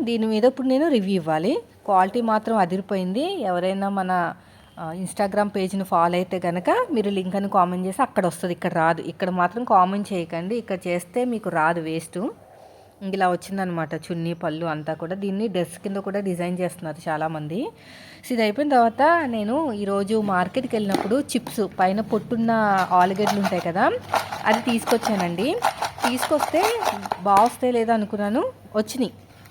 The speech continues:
సౌండ్ వస్తుంది చూడండి. బాగా హీట్లో ఉన్నప్పుడే ఫ్రై చేసుకోవాలండి. ఫస్ట్ వచ్చేసి మనకి కూల్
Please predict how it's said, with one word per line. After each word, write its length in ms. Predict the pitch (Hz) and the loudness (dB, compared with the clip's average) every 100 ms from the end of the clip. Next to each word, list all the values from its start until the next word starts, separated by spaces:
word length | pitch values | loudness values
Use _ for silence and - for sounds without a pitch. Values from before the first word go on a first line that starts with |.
| - | -8
సౌండ్ 300 | 196 190 220 | -2 0 0
వస్తుంది 320 | 220 208 180 170 | -2 -4 -6 -4
చూడండి. 260 | 151 143 - - - - | -4 -6 -8 -16 -14 2
బాగా 280 | 208 220 277 | 4 6 4
హీట్లో 500 | 285 240 240 269 262 | 4 4 4 6 6
ఉన్నప్పుడే 420 | 247 240 247 320 | 6 4 6 4
ఫ్రై 300 | - 240 214 | 6 4 6
చేసుకోవాలండి. 800 | 226 220 - 202 180 175 226 320 | 4 2 2 2 2 2 2 2
ఫస్ట్ 360 | - 202 - | 4 2 4
వచ్చేసి 760 | 285 269 254 240 302 370 294 214 | 0 4 2 2 0 0 -2 -4
మనకి 400 | 190 196 196 214 | -4 -2 -2 -4
కూల్ 320 | 202 - 233 | -4 0 2